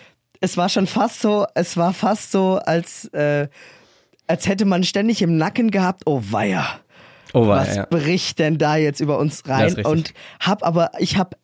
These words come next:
Speaker 1: äußerst positiv auch wieder viele, bestimmt fünf, sechs Rückmeldungen bekommen von dieser Episode.
Speaker 2: Mhm.
Speaker 1: Alle positiv. Ich, äh,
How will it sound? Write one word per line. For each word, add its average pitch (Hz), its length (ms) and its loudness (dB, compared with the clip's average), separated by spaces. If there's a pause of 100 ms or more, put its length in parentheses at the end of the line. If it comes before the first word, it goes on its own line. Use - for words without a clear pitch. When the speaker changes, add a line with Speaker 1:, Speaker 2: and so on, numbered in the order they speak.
Speaker 1:
äußerst 202 840 0
positiv 196 560 0
auch 180 180 0
wieder 202 180 4
viele, 226 320 0 (220)
bestimmt 233 260 -2
fünf, 247 240 -2
sechs - 300 -2
Rückmeldungen 196 480 2
bekommen 139 300 -2
von 151 100 -6
dieser 135 220 0
Episode. 139 440 2
Speaker 2:
Mhm. 113 200 2 (240)
Speaker 1:
Alle 170 200 4
positiv. 190 600 2
Ich, - 320 -2
äh, 143 240 2